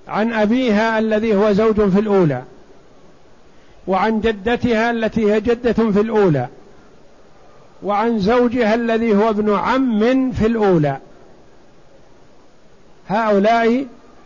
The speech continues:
هم ورثة البنت. مسألة البنت من كم؟ أب وجدة وزوج، زوج له النصف والجدة لها السدس، إذن المسألة من ستة، ضعها من ستة.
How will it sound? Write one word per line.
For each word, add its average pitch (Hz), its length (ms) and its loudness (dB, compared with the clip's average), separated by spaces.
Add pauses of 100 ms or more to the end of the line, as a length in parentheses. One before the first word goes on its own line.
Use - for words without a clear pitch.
(120)
هم 214 180 -2
ورثة 214 400 0 (260)
البنت. 185 400 0 (1000)
مسألة 226 500 -2
البنت 220 480 -4 (960)
من 185 200 -2
كم؟ 208 340 -4 (1800)
أب 233 180 -2
وجدة 233 840 -2
وزوج، 202 440 2 (260)
زوج 208 340 -2
له 214 120 0
النصف 208 360 -2 (580)
والجدة 214 520 -4
لها 214 160 0
السدس، 190 500 -2 (280)
إذن 208 140 -2
المسألة 233 480 0
من 220 160 0
ستة، 165 380 -2 (2000)
ضعها 202 300 0
من 208 160 0
ستة. 151 360 -2